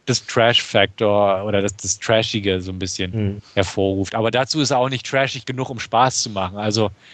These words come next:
Speaker 1: äh, also ihr würdet auf keinen Fall auf vier von zehn kommen, behaupte ich
Speaker 2: Ja,
Speaker 1: mal.
Speaker 2: da vertraue ich doch
Speaker 1: Dementsprechend.
Speaker 2: mal auf dein Urteil.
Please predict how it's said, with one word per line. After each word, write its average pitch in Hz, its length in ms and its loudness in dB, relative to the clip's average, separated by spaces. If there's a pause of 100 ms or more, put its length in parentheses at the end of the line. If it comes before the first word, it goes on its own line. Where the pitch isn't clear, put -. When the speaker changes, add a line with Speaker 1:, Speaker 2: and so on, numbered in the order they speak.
(300)
Speaker 1:
äh, - 60 -14
also 120 720 0 (100)
ihr 123 280 0
würdet 104 280 2 (280)
auf 110 180 -6
keinen 107 240 0
Fall 95 180 -2
auf 95 120 0
vier 104 140 0
von 107 240 0
zehn 117 320 0
kommen, 104 260 -2
behaupte 92 420 -4
ich - 80 -8
Speaker 2:
Ja, 90 80 -2
Speaker 1:
mal. 87 220 -6
Speaker 2:
da 104 120 2
vertraue 98 420 0
ich 90 60 0
doch 92 160 -4
Speaker 1:
Dementsprechend. 92 40 -10
Speaker 2:
mal 101 40 0
auf 90 140 -4
dein 90 160 -2
Urteil. 80 460 -4